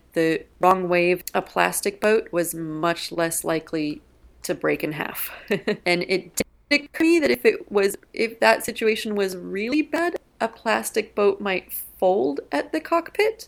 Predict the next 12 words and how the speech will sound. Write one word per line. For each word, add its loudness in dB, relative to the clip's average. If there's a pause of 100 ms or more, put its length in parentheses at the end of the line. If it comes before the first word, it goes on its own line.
(120)
but 6
I 8
figured 0
it 8
would 2
take -2
a 0
lot 2
more 0
force -2 (220)
to -6
fold 2